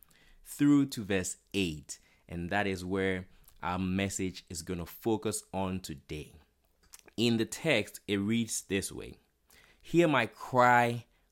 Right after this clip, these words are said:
O God. Attend to my prayer. From the end of the earth, I will cry out to you when my heart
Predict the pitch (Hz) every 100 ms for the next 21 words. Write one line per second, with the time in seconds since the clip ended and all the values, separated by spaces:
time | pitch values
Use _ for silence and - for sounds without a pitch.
0 | _ - 113 113 113 101 - - 92 67
1 | - - - _ _ _ _ _ _ _
2 | _ _ _ - 104 - - 139 135 139
3 | 143 - - 107 101 95 - 98 87 71
4 | - _ _ _ _ _ _ - - _
5 | - 131 135 127 - _ - 151 180 190
6 | 196 190 - 123 110 113 - 117 113 80
7 | - - _ _ _ - 107 101 101 -
8 | - 143 147 139 123 120 - - 101 95
9 | 95 69 - - _ _ _ _ _ _
10 | _ _ _ _ 107 107 104 98 98 -
11 | 139 147 151 -